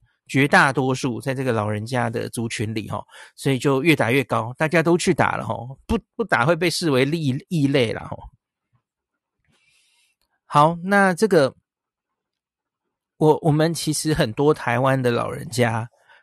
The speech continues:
都忘记了五月的本土疫情，当时有多严重吼。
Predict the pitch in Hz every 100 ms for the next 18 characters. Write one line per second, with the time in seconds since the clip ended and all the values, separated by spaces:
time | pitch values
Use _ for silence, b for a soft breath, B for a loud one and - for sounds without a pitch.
0 | b 147 165 190 175 135 135 160 123 120
1 | 110 107 131 139 117 - 120 131 - 101
2 | - 123 113 - 139 135 139 147 127 113
3 | 107 139 143 120 104 - 131 - 101